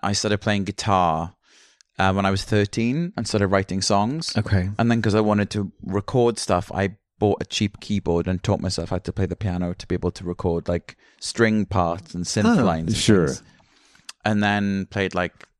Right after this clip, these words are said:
Speaker 1: guitar, bass kind of things. And then two years ago, I learned how to play the saxophone so I could play it on my record.
Speaker 2: Great.
Speaker 3: Quite impressive, by the
Speaker 1: That's
Speaker 3: way,
Speaker 1: the most
Speaker 3: adding
Speaker 1: fun
Speaker 3: that
Speaker 1: one.
Speaker 3: on. Yeah.
Speaker 1: Thank you. Yeah, it was,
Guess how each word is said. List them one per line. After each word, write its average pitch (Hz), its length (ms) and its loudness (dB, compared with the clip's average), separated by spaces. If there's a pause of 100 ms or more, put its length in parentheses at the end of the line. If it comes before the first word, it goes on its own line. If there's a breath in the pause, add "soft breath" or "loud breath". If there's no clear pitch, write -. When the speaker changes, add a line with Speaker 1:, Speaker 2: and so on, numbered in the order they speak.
(240)
Speaker 1:
guitar, 92 640 0
bass 92 600 0 (180)
kind 98 140 -4
of 95 60 -6
things. 92 480 -2 (440 soft breath)
And 104 160 4
then 104 280 2
two 120 200 0
years 110 260 2
ago, 92 220 2
I 92 100 4
learned 92 280 0
how 92 80 -2
to - 100 -14
play 90 120 -4
the 87 80 -8
saxophone 87 600 -4
so 80 140 -6
I 92 40 -4
could - 160 -8
play 85 160 -4
it - 100 -8
on 87 100 -6
my 85 100 -6
record. 85 540 -10 (320)
Speaker 2:
Great. 87 420 -8 (260)
Speaker 3:
Quite 143 140 6
impressive, 98 580 2
by 78 140 2
the 69 60 2
Speaker 1:
That's 67 140 4
Speaker 3:
way, 67 60 2
Speaker 1:
the - 60 4
most - 140 6
Speaker 3:
adding 80 100 -2
Speaker 1:
fun 156 200 2
Speaker 3:
that 117 60 2
Speaker 1:
one. 92 160 2
Speaker 3:
on. 71 160 2
Yeah. 80 320 4 (120)
Speaker 1:
Thank 180 240 0
you. 110 100 4
Yeah, 117 240 4
it 135 160 2
was, 143 160 -10